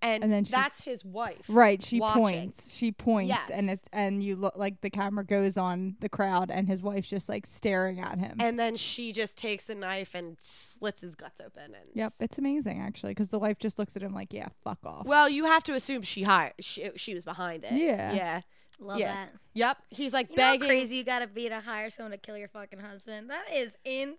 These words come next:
Speaker 3: insane.
Speaker 1: and
Speaker 3: Just get a divorce, people.
Speaker 2: <laughs>
Speaker 1: It's called
Speaker 3: Come
Speaker 1: a
Speaker 3: on.
Speaker 1: divorce.
Speaker 3: Come on.
Speaker 1: Divorce.
Speaker 3: Come on, son.
Speaker 2: Uh,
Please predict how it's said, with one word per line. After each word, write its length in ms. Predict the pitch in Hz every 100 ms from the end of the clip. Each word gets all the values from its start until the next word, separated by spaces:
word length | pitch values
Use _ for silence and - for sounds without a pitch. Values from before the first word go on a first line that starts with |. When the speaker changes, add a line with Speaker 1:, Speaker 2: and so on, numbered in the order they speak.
| -
Speaker 3:
insane. 420 | 381 330 214 208 - -
Speaker 1:
and 380 | 320 302 277 277
Speaker 3:
Just 180 | 370 392
get 140 | 302
a 80 | 247
divorce, 560 | 220 214 330 226 196
people. 500 | - 220 220 262 285 -
Speaker 2:
<laughs> 40 | 339 320 - - - - 494 - - _ - _ _ _ _ _ -
Speaker 1:
It's 200 | - -
called 140 | 339
Speaker 3:
Come 80 | 220
Speaker 1:
a 40 | 285
Speaker 3:
on. 60 |
Speaker 1:
divorce. 420 | 220 240 381 285 -
Speaker 3:
Come 200 | 311 349
on. 420 | 320 214 190 202 _ -
Speaker 1:
Divorce. 580 | 381 370 403 - - 269
Speaker 3:
Come 40 |
on, 120 | 247 220
son. 300 | - 302 285 262 233 214
Speaker 2:
Uh, 40 | 202